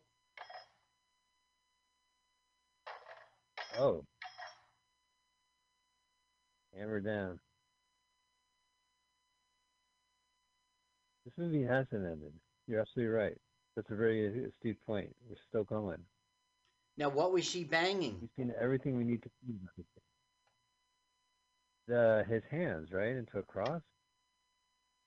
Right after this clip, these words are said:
Speaker 1: Check out this, the next song is a real banger. Oh, the bird, was a penguin. It's a stuffed animal,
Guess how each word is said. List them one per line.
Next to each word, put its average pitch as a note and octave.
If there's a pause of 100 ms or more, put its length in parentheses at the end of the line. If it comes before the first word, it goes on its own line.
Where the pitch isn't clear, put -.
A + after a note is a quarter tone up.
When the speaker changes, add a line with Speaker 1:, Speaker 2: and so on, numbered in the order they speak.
(2750)
Speaker 1:
Check E3+
out D3+
this, C#3+
the B2+
next C#3+
song C#3+
is B2+
a C3+
real C#3+
banger. B2+ (440)
Oh, A#2
the G2
bird, F2+
was B2
a G2+ (140)
penguin. G2+ (2000)
It's B2
a -
stuffed C3
animal, B2